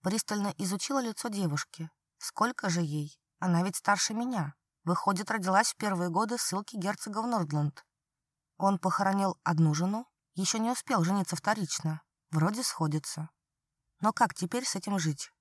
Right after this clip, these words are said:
Каждый день видеть Ингу. С другой стороны, Аарон не прижил дочь при мне. Пусть остается, но шпионить я не позволю. Либо Инга служит мне, либо ищет новых хозяев. Так ей и сказала".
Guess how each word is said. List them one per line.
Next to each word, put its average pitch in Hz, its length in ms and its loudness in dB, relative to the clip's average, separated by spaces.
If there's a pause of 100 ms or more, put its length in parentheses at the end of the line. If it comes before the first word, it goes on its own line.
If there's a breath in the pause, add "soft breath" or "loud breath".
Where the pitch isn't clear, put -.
(180)
Каждый 202 320 2
день 240 220 2
видеть 208 340 -6
Ингу. 147 420 2 (360)
С - 100 -20
другой 185 300 2
стороны, 233 360 2 (120)
Аарон 233 280 6
не 247 80 0
прижил 240 380 0
дочь 196 220 0
при - 140 -6
мне. 165 380 2 (220)
Пусть - 280 0
остается, 208 720 0 (240)
но 185 160 4
шпионить 262 500 0
я 208 80 2
не 240 140 0
позволю. 160 640 0 (260)
Либо 208 300 2
Инга 196 360 0
служит 190 380 -2
мне, 247 240 -2 (260)
либо 247 280 0
ищет - 360 -2
новых 220 280 4
хозяев. 165 600 0 (140)
Так 202 260 10
ей 277 140 0
и - 160 -8
сказала". 156 600 0